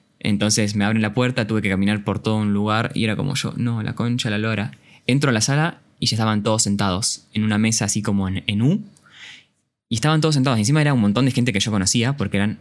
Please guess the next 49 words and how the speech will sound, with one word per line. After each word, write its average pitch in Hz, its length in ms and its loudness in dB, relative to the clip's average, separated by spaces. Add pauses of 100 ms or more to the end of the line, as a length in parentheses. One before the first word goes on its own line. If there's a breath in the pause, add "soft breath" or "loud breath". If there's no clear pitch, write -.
(120)
eh, 90 220 -6
amigos 117 300 2
que 101 80 -2
también 95 240 0
generaban 90 380 -2
contenido 92 440 -2
sobre 90 400 -2
eso 147 220 0
y 113 80 -2
se 98 80 -2
estaban 131 240 2
presentando 98 640 0 (100)
todavía. 92 440 -2 (200)
Me 95 60 -4
acuerdo 117 240 2
que 104 80 -4
yo 117 100 0
me 110 120 0
senté 113 440 -2 (340 loud breath)
y 113 120 0
le 98 80 2
dije 90 680 -4 (320)
a, 90 560 -4 (220)
porque 98 300 -4 (460 loud breath)
estaba 107 200 2
el 101 80 2
equipo 113 200 0
de 113 80 2
recursos 110 380 0
humanos 101 460 -2 (180)
de 107 180 -2
la 110 80 0
editorial 120 460 0
y 120 60 -2
también 98 260 0
parece 101 240 -2
que 98 60 -2
habían 95 180 0
contratado 95 420 0
a 95 60 0
estas 95 160 -6
personas 98 320 -2
que 101 80 -8
hacían 92 300 -2
como 87 220 -4
la 87 120 -2
reclutación, 92 840 -4 (120)
el 92 80 -4
reclutamiento 95 720 -2